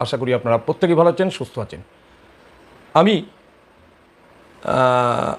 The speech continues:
আবার আপনাদের সামনে কিছু বই নিয়ে কথা বলবো। এর আগে আপনারা দেখেছেন, বহু পুরোহিত বন্ধু আছেন যারা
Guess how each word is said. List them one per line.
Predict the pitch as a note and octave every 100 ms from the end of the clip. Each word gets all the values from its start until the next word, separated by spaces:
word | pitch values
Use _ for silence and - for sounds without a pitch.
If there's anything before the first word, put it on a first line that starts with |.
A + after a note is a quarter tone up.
| - -
আবার | C3 F3
আপনাদের | F3 F3+ E3+ -
সামনে | D#3 B2 - - _ _ _ _ _ _ _ _ _
কিছু | D#3+ - C#3+ G2+ - _ _ _ _ -
বই | A2+ D#3+
নিয়ে | D#3+ D#3 D3 - -
কথা | C#3+ D#3+
বলবো। | D#3+ E3 G3+ - - _ _ _ _ _ _ -
এর | D#3
আগে | D#3 E3
আপনারা | E3 D3+ D3
দেখেছেন, | C3+ D#3 - G3+ F#3+ - _ _ _ _ _ _ _ _ _ _ - - -
বহু | B2+ F#3+
পুরোহিত | F#3 G3 F#3
বন্ধু | D#3 F3+ F3
আছেন | E3 F3 C#3+
যারা | D3+